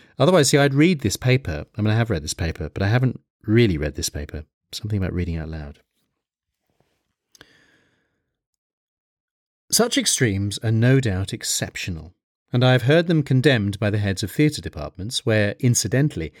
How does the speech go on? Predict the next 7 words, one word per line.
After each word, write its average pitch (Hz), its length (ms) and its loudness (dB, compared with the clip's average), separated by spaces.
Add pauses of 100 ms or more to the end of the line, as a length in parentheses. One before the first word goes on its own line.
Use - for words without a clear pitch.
(200)
instructors 123 720 0
too 135 260 2
often 95 400 0
disagree 117 440 0
with 80 120 -8
each - 200 -10
other, 71 260 -12